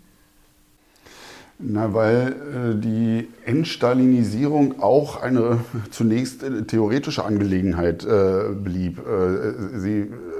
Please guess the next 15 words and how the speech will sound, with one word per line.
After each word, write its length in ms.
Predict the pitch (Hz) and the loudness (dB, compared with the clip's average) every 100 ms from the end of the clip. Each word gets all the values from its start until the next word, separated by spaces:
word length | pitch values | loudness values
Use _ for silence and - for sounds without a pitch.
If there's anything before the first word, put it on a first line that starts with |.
| 80 104 | -8 -8
äh, 40 | 110 | -10
schlug 360 | - 131 120 | -10 -10 -6
natürlich 260 | 117 113 107 | -6 -4 -4
ein 280 | 117 113 104 | 0 0 -2
wie, 280 | 113 107 117 | -8 -8 -4
wie 60 | 113 | -4
die 100 | 110 | -6
sprichwörtliche, 640 | - 117 117 110 107 110 | -6 -4 0 0 0 -4
äh, 200 | - 110 | -4 -4
Bombe 380 | 92 113 170 165 | 2 2 4 4
und, 260 | 156 107 | 2 -2
äh, 40 | 104 104 98 98 98 98 | 0 4 4 4 2 -2
hatte 340 | 78 107 113 110 | -4 -4 -2 -2
auch 140 | - | -4
Folgen. 560 | 87 - 82 113 156 156 | -6 -6 0 0 0 -6